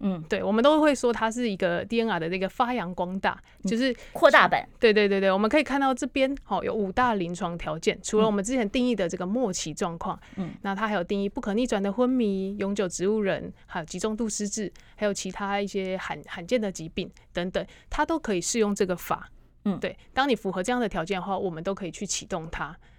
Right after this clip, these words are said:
Speaker 2: 那之前最一开始它的安宁的这个条例，它是没有去定义，它只有定义到末期的状况。对，
Speaker 1: 哦，
Speaker 2: 那
Speaker 1: 所以适用的范围更宽广一点啊。
Speaker 2: 对，对，对，对，对，对。
Speaker 1: 嗯。
Speaker 2: 那另外的话，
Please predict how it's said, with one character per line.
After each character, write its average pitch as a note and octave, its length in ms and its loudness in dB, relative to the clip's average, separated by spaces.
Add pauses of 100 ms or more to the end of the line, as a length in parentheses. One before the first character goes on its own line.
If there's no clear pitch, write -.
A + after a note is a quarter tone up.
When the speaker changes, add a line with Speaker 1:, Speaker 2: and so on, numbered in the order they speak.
(220)
Speaker 2:
那 C4+ 120 2
之 D#4 320 -2
前 E3+ 300 -4
最 A#3 200 4
一 G3 40 -2
开 G#3 180 0
始 F3+ 100 -6
它 F#3+ 160 -6
的 F#3 60 -4
安 G3+ 180 -4
宁 F3 160 -6
的 D#3 140 -8
这 F3 120 -8
个 D3 140 -6 (460)
条 D#3+ 220 -4
例， G3 140 -2
它 A#3 140 2
是 B3 100 -2
没 G3 280 0
有 G3 120 0
去 F#3+ 140 -6
定 F3 260 -8
义， E3 120 -6
它 A3+ 120 0
只 F#3 180 -4
有 E3+ 120 -2
定 F#3 180 -4
义 F#3 80 -4
到 E3+ 160 -4
末 F#3 280 -4
期 - 120 -12
的 D3 140 -14
状 D3+ 320 -8
况。 - 180 -10 (520)
对， - 200 -6 (140)
Speaker 1:
哦， F#3+ 180 -4
Speaker 2:
那 B3+ 100 6
Speaker 1:
所 C4 60 6
以 A#3 40 2
适 C4+ 200 -6
用 B3 140 2
的 G#3 60 -2
范 G#3 200 0
围 D#3 100 -4
更 E3 220 -6 (200)
宽 F3 200 -4
广 C#3+ 160 -2
一 - 40 0
点 A#3 200 6
啊。 - 40 0
Speaker 2:
对， G3+ 120 2
对， F3+ 180 -2
对， E3+ 160 -4
对， D3+ 160 -8
对， - 120 -10
对。 - 80 -2
Speaker 1:
嗯。 D3+ 60 -6 (160)
Speaker 2:
那 C4 120 4
另 D#4 220 4
外 B3 160 2
的 F#3 100 0
话， G3 220 0